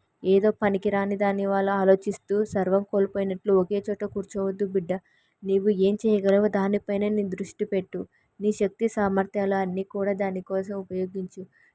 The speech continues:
నీ తెలివితేటలను ఆయుధంగా మార్చుకొని ఆ పనిపైనే నువ్వు శ్రద్ధ కనుక పెట్టినట్లయితే తప్పకుండా నీవు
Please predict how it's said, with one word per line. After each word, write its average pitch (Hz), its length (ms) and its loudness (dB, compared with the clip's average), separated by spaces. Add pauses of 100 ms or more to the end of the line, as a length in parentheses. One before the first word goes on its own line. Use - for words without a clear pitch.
నీ 202 100 -4
తెలివితేటలను 202 1000 0
ఆయుధంగా 190 560 -4
మార్చుకొని 190 640 -6 (400)
ఆ 185 160 -8
పనిపైనే 202 600 -6
నువ్వు 202 300 -4 (100)
శ్రద్ధ 185 400 -4
కనుక 196 320 -4 (100)
పెట్టినట్లయితే 190 840 -8 (440)
తప్పకుండా 202 680 -4 (320)
నీవు 202 360 -2